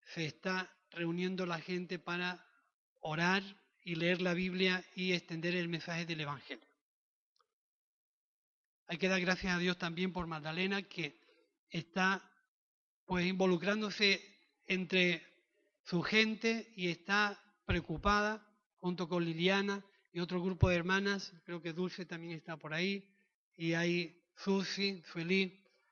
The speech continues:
un grupo de hermanas que se mueve con una libertad entre los suyos para animar y extender el Evangelio. Eso es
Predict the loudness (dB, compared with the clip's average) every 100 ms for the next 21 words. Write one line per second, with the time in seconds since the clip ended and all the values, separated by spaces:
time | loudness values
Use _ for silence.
0 | _ 0 2 4 4 4 4 2 0 -2
1 | -2 -2 -2 0 2 2 0 -2 -2 -2
2 | 0 0 0 0 -2 -2 -2 -2 -2 -2
3 | -2 0 0 -2 -2 -4 -6 -14 _ _
4 | _ -4 -2 0 4 4 2 -4 -2 -2
5 | -4 -4 0 0 0 -2 -4 -10 -14 _
6 | _ _ _ _ _ _ _ _ _ _
7 | _ _ -8 -4 0 0 0